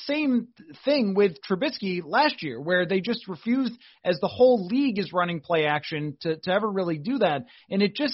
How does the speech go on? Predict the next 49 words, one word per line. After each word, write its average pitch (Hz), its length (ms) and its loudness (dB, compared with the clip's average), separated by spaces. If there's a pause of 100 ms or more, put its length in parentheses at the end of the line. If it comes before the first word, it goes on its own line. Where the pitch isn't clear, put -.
(120)
seems 254 300 -4
like 160 360 -2 (240)
it 175 60 -6
was 175 140 -4
kinda 202 300 2
one 185 340 2
year 226 300 4
where 180 220 6
everyone 190 400 0 (120)
was 160 220 0
a 160 60 -2
little 208 220 2
surprised 190 520 0
by 202 160 2
the 180 80 -4
things 202 300 -2
they 175 100 0
did, 226 400 6 (220)
and 185 180 2
then 208 220 2
they 196 160 2
just 185 200 -8
thought 190 220 4
that 190 160 -2
that 180 220 2
would 185 180 -2
keep 190 260 -4
up, 131 220 4
and 156 160 -4
the, 147 80 -4
the 143 180 -2
Chip - 320 -2
Kelly 180 520 0
effect 151 420 -2 (240)
with 160 200 0
Matt 156 220 -2
Nagy. 160 360 -2
But 240 180 4
I 254 80 6
also 302 340 4
think 220 200 0
that 208 120 0
Trubisky 190 440 0
just 160 240 -6
throws 180 240 2
the 160 60 -4
ball 156 260 0
over 165 240 0
people 120 420 -12